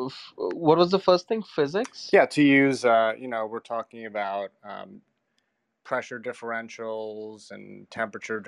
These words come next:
Speaker 1: Right.
Speaker 2: differentials. Is there any way to perhaps, rather than using electrons, use, um, direct
Speaker 1: Oh.
Speaker 2: solar power?
Speaker 1: R-, right. Uh, yes, solar power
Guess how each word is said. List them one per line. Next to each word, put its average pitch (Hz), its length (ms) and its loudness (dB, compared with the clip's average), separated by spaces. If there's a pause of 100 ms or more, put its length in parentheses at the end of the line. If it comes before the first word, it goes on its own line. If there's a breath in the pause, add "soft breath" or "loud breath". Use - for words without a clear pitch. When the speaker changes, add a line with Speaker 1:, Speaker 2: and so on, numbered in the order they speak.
(180)
Speaker 1:
Right. 160 260 2
Speaker 2:
differentials. 110 340 -10
Is 110 140 -12
there 113 200 -4
any 117 200 -10
way 110 240 -4
to - 140 -18
perhaps, 101 600 -12
rather 104 360 -6
than 104 180 -14
using 104 320 -20
electrons, 98 920 -14
use, 95 720 -20 (100)
um, 98 280 -16 (320)
direct 117 340 2
Speaker 1:
Oh. 139 120 6
Speaker 2:
solar 110 480 -8
power? 98 600 -12 (1400 soft breath)
Speaker 1:
R-, 180 880 6
right. 143 340 4 (120)
Uh, 156 200 6
yes, 226 260 0
solar 247 300 -6
power 156 720 -4